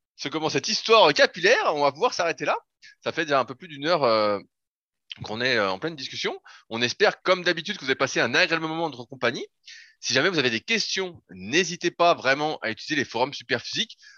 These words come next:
Euh, on répond un peu plus à l'oral dans ces podcasts, mais on répond surtout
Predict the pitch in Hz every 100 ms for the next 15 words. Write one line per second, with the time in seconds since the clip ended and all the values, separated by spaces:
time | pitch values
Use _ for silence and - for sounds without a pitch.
0 | - _ 107 104 104 104 - 139 123 117
1 | 139 156 156 143 - 131 131 139 156 147
2 | 139 143 135 127 135 156 - 110 110 120
3 | 113 123 160